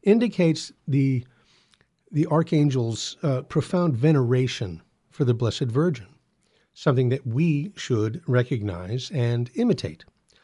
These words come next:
Also, the words, "Gratia plena," full of grace, remind us that God bestowed, uh, bestowed upon the Blessed Virgin greater graces than upon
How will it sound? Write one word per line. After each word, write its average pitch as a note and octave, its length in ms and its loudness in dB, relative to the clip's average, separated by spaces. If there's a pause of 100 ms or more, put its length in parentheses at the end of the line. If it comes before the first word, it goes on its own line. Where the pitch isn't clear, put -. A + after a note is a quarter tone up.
(380)
Also, C#3 320 2
the C3+ 120 2
words, B2+ 300 0
"Gratia A#2+ 520 -2
plena," C#3 360 0
full C#3 280 -2
of B2 120 -2
grace, C3 440 2 (400)
remind G3+ 340 4
us F#3+ 120 -4
that E3 160 0
God G3+ 260 0
bestowed, E3+ 560 0 (340)
uh, C3+ 120 0
bestowed D3+ 440 0
upon C3 220 0
the B2 80 0
Blessed A#2 440 -2
Virgin A2+ 640 0 (180)
greater G#3+ 280 0
graces C#3+ 520 0
than B2+ 140 -4
upon A#2 440 -4